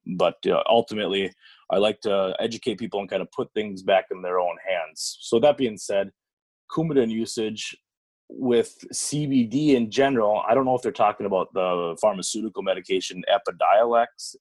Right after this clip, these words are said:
on those higher doses or C B D on low doses doing the same thing, but what they're saying is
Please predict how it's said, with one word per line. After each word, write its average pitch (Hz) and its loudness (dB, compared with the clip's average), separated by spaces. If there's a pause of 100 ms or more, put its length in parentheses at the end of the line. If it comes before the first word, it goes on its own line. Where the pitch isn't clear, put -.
on 92 -4
those 82 -10 (100)
higher 98 -2
doses 117 -6
or 95 -2 (360)
C 110 -4
B 98 -8
D 98 -2
on 90 0
low 98 2
doses 95 -4
doing 92 -4
the 87 -4
same 92 -2
thing, 104 0
but 95 2
what 90 0
they're 95 -2
saying 131 4
is 95 -2